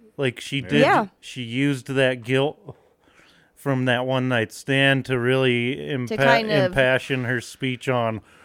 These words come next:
Speaker 1: how, you know, taking that guilt off him. She did both things.
Speaker 3: Well, yeah, she was kind of freeing him of that burden, essentially, before he went on to be reincarnated. You know, I
Speaker 2: Yeah.
Speaker 3: don't
Speaker 1: I almost feel like at that point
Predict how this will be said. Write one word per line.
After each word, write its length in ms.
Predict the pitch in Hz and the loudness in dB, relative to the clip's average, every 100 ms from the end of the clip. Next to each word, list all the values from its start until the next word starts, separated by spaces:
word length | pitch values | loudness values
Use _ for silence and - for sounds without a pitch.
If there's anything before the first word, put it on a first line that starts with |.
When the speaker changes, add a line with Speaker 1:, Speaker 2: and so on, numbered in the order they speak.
| - - _ | -20 -20 _
Speaker 1:
how, 260 | 147 151 151 | 2 4 2
you 140 | 147 | 0
know, 320 | 135 131 131 - - - 131 120 | 2 2 0 -4 -14 -14 -16 -14
taking 460 | - 135 120 131 127 | -2 0 0 -2 -2
that 180 | 117 113 | -4 -2
guilt 300 | 123 120 117 | -4 -2 -2
off 280 | 113 117 | 0 -2
him. 140 | 113 104 | -6 -10
She 160 | - | -10
did 240 | 117 123 104 | -4 -4 -2
both 280 | 127 120 - | -2 -2 -4
things. 200 | 127 185 | -2 2
Speaker 3:
Well, 80 | |
yeah, 240 | 277 262 226 | 2 2 2
she 160 | - | 2
was 100 | 247 | 0
kind 200 | 233 247 | 0 -2
of 100 | 202 | -2
freeing 520 | - 208 208 214 196 196 | -4 -2 -2 -2 -2 -2
him 260 | 185 175 | -4 -4
of 140 | 180 170 | -4 0
that 260 | 156 160 | 0 0
burden, 500 | 180 175 185 175 165 | 0 0 0 -2 -2
essentially, 680 | 160 - 170 175 175 170 170 | -6 -6 -6 -6 -6 -4 -4
before 760 | 165 170 - 180 165 160 156 165 _ _ _ | -6 -8 -2 -2 0 -2 -4 -6 _ _ _
he 180 | - 277 | -4 0
went 240 | 240 220 214 | 2 2 4
on 300 | 208 202 202 | 4 4 0
to 160 | 196 | -2
be 180 | 190 180 | -2 0
reincarnated. 1040 | 180 180 165 175 180 175 156 127 131 135 170 | -2 -2 -4 -4 -2 -2 -2 -6 -6 -6 -8
You 120 | 160 | -8
know, 200 | 160 160 | -4 -2
I 100 | 165 | -2
Speaker 2:
Yeah. 40 | 175 | -2
Speaker 3:
don't 400 | 180 180 175 - | -2 -2 -4 -8
Speaker 1:
I 120 | - | -8
almost 320 | 180 262 - - | -6 -4 -4 -2
feel 240 | 160 160 | 2 6
like 320 | 151 131 - - - _ _ _ _ _ _ _ _ _ _ _ _ _ _ _ | 6 4 2 -12 -20 _ _ _ _ _ _ _ _ _ _ _ _ _ _ _
at 220 | 147 131 - | -2 -2 2
that 320 | 151 160 - | 4 4 0
point 420 | 143 139 131 139 | -2 0 0 -2